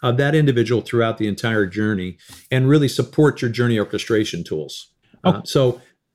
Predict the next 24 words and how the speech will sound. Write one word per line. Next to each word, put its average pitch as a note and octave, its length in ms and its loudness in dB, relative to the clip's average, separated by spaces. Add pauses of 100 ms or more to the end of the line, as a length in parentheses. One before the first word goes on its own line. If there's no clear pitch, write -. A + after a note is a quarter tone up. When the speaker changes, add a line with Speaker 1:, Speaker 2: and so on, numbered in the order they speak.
Speaker 1:
that, G#3 200 0
you E3+ 120 4
know, C3 100 2
that's, F#3 300 0
and, - 440 -4
and D3+ 140 2
the F#3 160 2
easy F3+ 200 4
step, C#3 420 0
the C#3 200 -2
easy D#3+ 200 4
first C#3 280 2
step - 240 -2
is A2 100 0
just - 300 -2
onboard C3+ 360 2
the A#2 60 0
data, G#2+ 280 2
begin A#2+ 420 0
to C3+ 80 -2
understand A#2 580 -2
your G#2 120 0
customer A2 420 -6
holistically, D3 760 -2